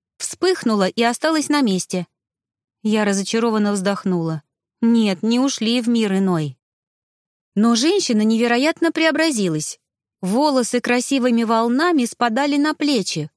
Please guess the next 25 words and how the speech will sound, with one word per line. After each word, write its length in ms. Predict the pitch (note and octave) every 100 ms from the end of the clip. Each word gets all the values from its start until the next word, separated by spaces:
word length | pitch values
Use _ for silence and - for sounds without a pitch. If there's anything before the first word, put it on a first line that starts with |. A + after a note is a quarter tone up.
| _ _
кожа 460 | - C4+ E4 A#3+ G3
очистилась 680 | F#3 G3 C4+ C#4+ C#4 C#4 B3+
от 120 | C#4
грязи. 560 | A#3 D4 C4+ F3+ D3 D3 _ _ _ _ _ _ _
А 160 | F#3
вместо 380 | A3 C4 C#4 D4
жуткой 400 | C#4 D4 - C#4+
одежды 360 | C#4 C4+ G#3 G#3
неопределенного 840 | A3+ A#3 B3+ B3 C4 A#3 G#3+ G3
цвета 520 | - A#3 E4+ - F3+ - _ _ -
на 140 | B3
ней 220 | C#4+ D4
появилось 600 | C4+ C#4 C#4 D#4 D4 B3+ -
зеленое 540 | A3 C4 C4+ C4 C4
платье 360 | B3 C#4 C#4 C4
с 80 | -
турнюром. 680 | C#4+ C#4+ C4 G#3 E3 D#3 C3 _ _ _ _ _ _ _ _ _
"Ух 360 | E3 E3+ - - -
ты!" — 580 | C4 B3+ A#3+ G3 F3 D#3 _ _ _
только 240 | C#4+ C4+ C4
и 80 | C4
смогла 380 | C4 C4 G#3
я 100 | E3+
произнести 560 | D#3+ F3+ F3+ F#3 F3+ -
ошарашенно. 760 | E3+ - F3+ D3+ - C#3+ C#3